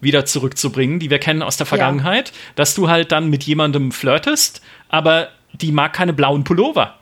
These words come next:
Speaker 1: Und ich hab einen blauen, also das ist vielleicht ein über-, übertriebenes Beispiel, ne? Aber, oder sie mag keine dunkelhaarigen Männer und ich hab aber einen dunkelhaarigen Sim.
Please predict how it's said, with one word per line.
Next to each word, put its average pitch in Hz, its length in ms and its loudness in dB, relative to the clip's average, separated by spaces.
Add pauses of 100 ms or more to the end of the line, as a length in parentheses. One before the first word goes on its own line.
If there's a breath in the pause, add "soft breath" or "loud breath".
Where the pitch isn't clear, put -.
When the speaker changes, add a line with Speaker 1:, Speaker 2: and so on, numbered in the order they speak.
(200 loud breath)
Speaker 1:
Und 143 100 -2
ich 135 100 -2
hab 151 60 0
einen 147 100 -8
blauen, 139 260 0
also 113 220 -6
das - 120 -14
ist - 60 -8
vielleicht 110 200 -6
ein 147 60 -6
über-, 135 200 -2
übertriebenes 131 520 -4
Beispiel, 175 360 0
ne? 175 200 2
Aber, 135 180 2
oder 131 160 0
sie 127 140 -6
mag 143 240 2
keine 147 260 2
dunkelhaarigen 151 640 0
Männer 214 320 2
und 143 220 -6
ich - 120 -8
hab 170 200 0
aber 156 100 2
einen 135 100 -2
dunkelhaarigen 156 540 0
Sim. 226 240 0